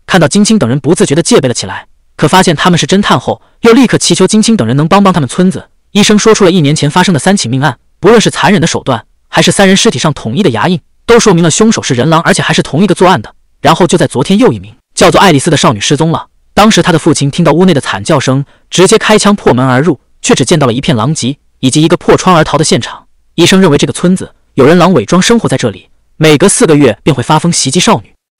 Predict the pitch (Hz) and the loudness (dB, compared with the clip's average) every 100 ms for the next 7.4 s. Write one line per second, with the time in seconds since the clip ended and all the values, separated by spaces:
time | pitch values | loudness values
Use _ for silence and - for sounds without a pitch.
0 | _ 220 226 220 143 110 - 202 214 131 | _ 2 2 2 0 0 0 0 0 -2
1 | 98 - _ - 147 175 160 160 170 160 | -6 -14 _ -4 0 2 2 0 -2 2
2 | 196 127 160 143 147 139 - 208 160 143 | 2 2 2 0 0 0 0 0 0 -2
3 | 123 - 165 165 165 _ _ 240 214 226 | -4 -4 0 0 -2 _ _ 0 2 2
4 | 175 - 165 - 196 175 196 185 147 95 | 2 0 0 0 0 0 0 0 -2 -6
5 | 101 - 160 123 - _ - - 240 170 | -8 -6 -4 -6 -8 _ -6 0 2 2
6 | 196 190 208 180 120 127 185 170 139 - | 0 0 0 0 -2 0 2 2 0 -4
7 | - 151 160 - | -4 -2 -2 -2